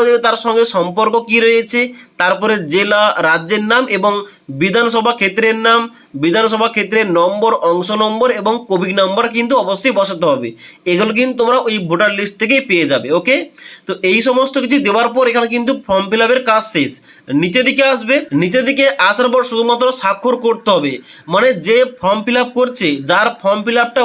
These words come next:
হচ্ছে, সে কিন্তু এখানে, এইখানে কিন্তু অবশ্যই সিগনেচারটা করবে কিংবা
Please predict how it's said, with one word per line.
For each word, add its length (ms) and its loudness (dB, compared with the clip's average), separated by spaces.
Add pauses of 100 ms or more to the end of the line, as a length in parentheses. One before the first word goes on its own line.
হচ্ছে, 340 0 (480)
সে 120 2 (120)
কিন্তু 300 2
এখানে, 280 0 (260)
এইখানে 360 0
কিন্তু 220 0 (140)
অবশ্যই 420 0 (380)
সিগনেচারটা 580 2 (100)
করবে 280 -4 (280)
কিংবা 260 0